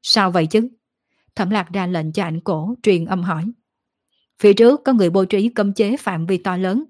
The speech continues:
mà lại rất tinh diệu, không thể nào tiếp tục đi. Hai mắt của Lục Hóa Minh như có bạch quang, tự hồ đang thi triển một môn đồng thuật, trầm giọng truyền âm nói. Thẩm Lạc nghe, dùng pháp lực rót vào trong mắt, hướng phía trước nhìn,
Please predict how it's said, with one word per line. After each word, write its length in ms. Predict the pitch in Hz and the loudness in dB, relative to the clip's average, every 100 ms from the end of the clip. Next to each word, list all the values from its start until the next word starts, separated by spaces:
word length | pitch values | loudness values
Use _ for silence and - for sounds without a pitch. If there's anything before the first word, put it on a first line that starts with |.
| _ _ _ _ | _ _ _ _
mà 140 | 196 175 | -2 0
lại 140 | 170 | 0
rất 140 | 285 - | -2 -2
tinh 160 | 202 | -2
diệu, 240 | 190 170 165 _ _ _ | 0 0 -2 _ _ _
không 200 | - 208 | -4 0
thể 140 | 185 | 0
nào 180 | 202 185 | 0 -2
tiếp 160 | - - | -2 -2
tục 140 | 185 | 0
đi. 240 | 196 233 233 _ _ _ _ _ _ _ _ | 2 0 -2 _ _ _ _ _ _ _ _
Hai 180 | - 202 | -6 -2
mắt 160 | 208 294 | -2 0
của 100 | 202 | 2
Lục 180 | 190 175 | 2 0
Hóa 180 | - 196 | -4 0
Minh 320 | 247 202 185 | 0 0 0
như 140 | 190 | 0
có 140 | 180 262 | 0 0
bạch 260 | 226 - | -2 -4
quang, 260 | - 190 185 - _ - | -6 -4 -6 -10 _ -2
tự 160 | 190 | 0
hồ 260 | 170 185 170 | 2 0 0
đang 200 | 185 175 | -2 -2
thi 160 | 196 | -2
triển 320 | 175 190 160 214 | 2 0 0 0
một 180 | 180 | 0
môn 260 | 180 185 175 | -2 -4 -2
đồng 180 | 175 156 | -6 -2
thuật, 180 | 180 160 _ _ _ - | -4 -4 _ _ _ -8
trầm 200 | 214 185 | -4 -2
giọng 260 | 175 165 156 | -4 -4 -4
truyền 220 | 190 175 | -2 -2
âm 200 | 165 185 | -4 -6
nói. 240 | 180 180 254 - _ _ _ _ _ - | -4 -4 -4 -8 _ _ _ _ _ -6
Thẩm 140 | 180 | -4
Lạc 220 | 208 196 | -2 -4
nghe, 300 | 190 185 180 160 | -4 -2 -4 -2
dùng 200 | 196 170 | -2 -2
pháp 200 | - 214 | -6 -2
lực 140 | 175 175 | -4 -2
rót 140 | 285 208 | -6 -2
vào 220 | 180 160 | -4 -4
trong 260 | 160 180 | -4 -4
mắt, 160 | 190 285 _ _ _ | -2 -4 _ _ _
hướng 200 | 226 196 | -2 0
phía 100 | 233 | 0
trước 240 | 294 330 | 0 2
nhìn, 260 | 196 175 | 0 0